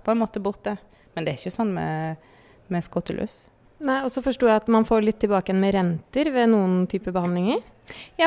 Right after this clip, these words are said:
Speaker 1: for den går, eh, skottelusa trives godt i skada hud. Når slimlaget er litt, eh, def-,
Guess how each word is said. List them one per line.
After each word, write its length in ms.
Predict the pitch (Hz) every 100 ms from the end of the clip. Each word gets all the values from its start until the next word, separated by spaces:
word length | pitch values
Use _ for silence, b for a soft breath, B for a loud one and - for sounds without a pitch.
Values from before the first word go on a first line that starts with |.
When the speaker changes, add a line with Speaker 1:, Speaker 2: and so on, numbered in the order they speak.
| 330
Speaker 1:
for 80 | 320
den 220 | 320 294 285
går, 320 | 285 233 196
eh, 540 | 190 190 - 190 175 214
skottelusa 540 | 208 285 277 233 214 254
trives 320 | 247 226 233
godt 220 | 269 349 233
i 20 |
skada 440 | - 190 180 165
hud. 260 | 160 - - - - - b b b b
Når 120 | 190 -
slimlaget 480 | 214 208 196 185 180
er 100 | 180
litt, 380 | 185 180 - 180
eh, 140 | 160 160
def-, 220 | 170 -